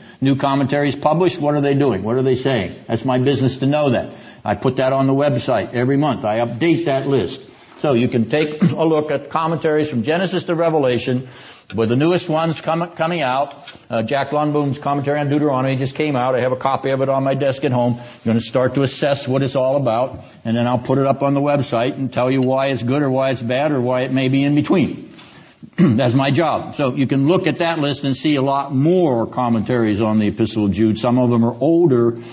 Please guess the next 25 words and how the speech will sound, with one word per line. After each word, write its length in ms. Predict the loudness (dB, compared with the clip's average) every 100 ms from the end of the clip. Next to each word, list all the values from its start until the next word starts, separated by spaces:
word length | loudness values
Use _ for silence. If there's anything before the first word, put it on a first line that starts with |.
| -20 -20 -4
Some 240 | 0 2
of 100 | 2
them 220 | 2 2 0
are 340 | 0 0 0
newer, 500 | 0 2 4 2 2
but 240 | 0 -2 0
not 260 | 0 0
as 200 | 0 0
good 300 | 2 2 2
because 260 | 0 0 0
they're 80 | 0
too 220 | 0 0
liberal, 380 | 2 2 2 2
they're 120 | 0
too 160 | 0
radical. 500 | 0 2 0 2 0 -2 -12 -10
There's 140 | -2 0
one 260 | 2 2
commentary 580 | 2 2 2 2 2 2
that 80 | 2
was 140 | 0
published 480 | 0 0 2 0 0
two 140 | 0 4
years 240 | 2 2
ago 320 | 2 2 0